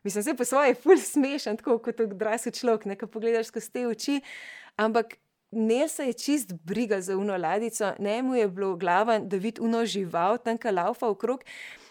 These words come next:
In kaj hočem s tem reči, je, da se odrasli ful velikokrat, eh, zakrčimo, zapremo, v neke te predalčke se damo, ker recimo, kaj bi se zgodilo, pol pridemo domov, ne, in babi vpraša:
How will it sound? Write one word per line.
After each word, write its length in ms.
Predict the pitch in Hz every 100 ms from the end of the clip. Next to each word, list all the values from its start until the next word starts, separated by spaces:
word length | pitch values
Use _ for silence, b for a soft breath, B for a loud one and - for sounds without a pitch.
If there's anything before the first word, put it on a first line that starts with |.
| B B
In 60 | 196
kaj 140 | 247 269
hočem 240 | 302 -
s 80 | 285
tem 200 | - 285
reči, 360 | 240 254 - 262
je, 60 |
da 120 | 220 220
se 340 | - 220 208 208 _ _ _ _ -
odrasli 580 | 208 180 196 233 - 269
ful 280 | 240 - 320
velikokrat, 680 | 233 220 254 - 220 196 -
eh, 640 | _ _ _ _ _ _ 190 185 180 -
zakrčimo, 760 | 196 180 190 - 254 - - 185
zapremo, 680 | 170 180 - 233 254 233 190
v 60 |
neke 240 | 214 247 247
te 160 | 302
predalčke 720 | 294 214 190 202 254 311 - 214
se 180 | -
damo, 420 | 190 180 175 214 302 B B B B
ker 140 | 240
recimo, 320 | 240 240 311 294
kaj 180 | 269
bi 80 | 240
se 160 | 247 233
zgodilo, 340 | 190 226 311 294
pol 160 | 220
pridemo 500 | 214 240 190 196 180
domov, 420 | 160 160 214 392
ne, 200 | 277 240 269 b b b b _
in 220 | 202 202
babi 320 | 202 208 208
vpraša: 760 | 196 196 196 196 - 202 185